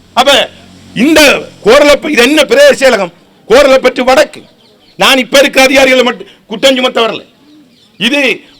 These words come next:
ஆரம்ப காலத்துல இருந்தே இந்த மாதிரியான வேலை திட்டங்கள் நடந்து வந்திருக்கிறது, நடந்து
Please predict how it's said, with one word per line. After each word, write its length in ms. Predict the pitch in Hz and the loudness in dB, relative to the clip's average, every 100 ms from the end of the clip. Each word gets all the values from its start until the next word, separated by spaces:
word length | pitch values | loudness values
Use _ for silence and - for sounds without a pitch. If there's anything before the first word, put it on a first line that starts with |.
| 151 | 0
ஆரம்ப 220 | 220 285 285 | 2 2 2
காலத்துல 360 | 277 277 269 269 | 4 2 2 0
இருந்தே 200 | 247 185 - _ _ _ _ _ _ _ _ _ _ _ _ _ _ _ 214 | 0 -2 -10 _ _ _ _ _ _ _ _ _ _ _ _ _ _ _ -4
இந்த 120 | 269 269 | 0 2
மாதிரியான 300 | 269 262 262 | 2 0 2
வேலை 140 | 254 277 254 | 2 2 0
திட்டங்கள் 420 | - 240 294 294 | -4 -2 0 0
நடந்து 260 | 240 311 311 | 0 0 2
வந்திருக்கிறது, 480 | 262 226 196 170 185 254 - _ 185 | 0 -2 -4 -6 -6 -8 -16 _ -2
நடந்து 260 | 269 294 | -2 -2